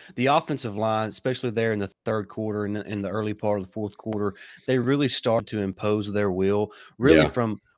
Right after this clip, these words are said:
Speaker 1: from Emil Ekiyor on the right side all the way over to, to, to Tyler Steen on the, at the left tackle spot. That side of the offensive line really started to cre-, to create lanes for McClellan, and he was running with some power and with some,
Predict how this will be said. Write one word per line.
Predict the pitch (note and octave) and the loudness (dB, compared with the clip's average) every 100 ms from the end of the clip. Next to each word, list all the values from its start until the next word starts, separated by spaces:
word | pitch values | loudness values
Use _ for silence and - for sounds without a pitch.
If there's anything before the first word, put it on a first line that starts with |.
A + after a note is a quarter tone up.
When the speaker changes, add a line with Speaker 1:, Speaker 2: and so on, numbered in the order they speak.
| - | 0
Speaker 1:
from | B2 A2 | 0 2
Emil | A2 C3 D3 | 0 2 2
Ekiyor | B2 B2 B2 B2 B2 | 4 2 0 -2 -2
on | A2+ | -2
the | G2+ | -2
right | A2+ G#2 | 0 0
side | - A#2+ A2+ - | 0 2 2 2
all | G#2 A#2+ | 2 2
the | |
way | A#2 A2+ | 2 0
over | A2 A2 G#2+ | 0 -2 -4
to, | G#2+ G2 - | -4 -6 -6
to, | - | -8
to | G2+ G#2+ | -6 -4
Tyler | F#2+ A#2 G#2+ | 0 0 0
Steen | - A#2 A2+ | -4 -4 -4
on | G#2+ | -4
the, | F#2 F#2 - | -6 -6 -8
at | G2 | -10
the | F#2+ | -4
left | G#2+ G#2 | -2 -2
tackle | A2+ G#2+ A2 | 0 -2 -2
spot. | - A#2+ A#2 A2 - - - - _ | 0 4 4 2 -8 -20 -20 -20 _
That | A#2+ C3+ - | 2 4 4
side | - B2+ B2 | 0 2 2
of | G2+ | 2
the | G#2+ | 0
offensive | A2 A2 G2+ F#2 | 0 0 -10 -4
line | G#2 G2+ | -2 -2
really | G2+ A#2 A2+ | -4 -4 -4
started | - A2 G#2 | 0 0 0
to | |
cre-, | F#2+ G#2+ G#2 - | -6 -8 -10 -12
to | - A2 | -14 -14
create | - G#2+ A2 F#2+ | -8 -4 -4 -2
lanes | F#2+ A2 B2 | -2 -2 -2
for | - | -4
McClellan, | G#2+ G2 - A#2+ C3 C3 B2+ - - - - | -6 -6 0 2 2 0 -6 -20 -20 -18 -6
and | G#2+ | -2
he | D#3 | 2
was | D#3+ A2+ | 2 2
running | C3+ C3 A#2+ | 2 4 2
with | A2+ | -2
some | - G2 | -4 -4
power | A#2 A2 A#2 A#2+ | 2 4 4 4
and | A#2 G2+ | 0 -4
with | G2+ F#2+ | -4 -4
some, | - G#2 F#2+ | -2 -4 -4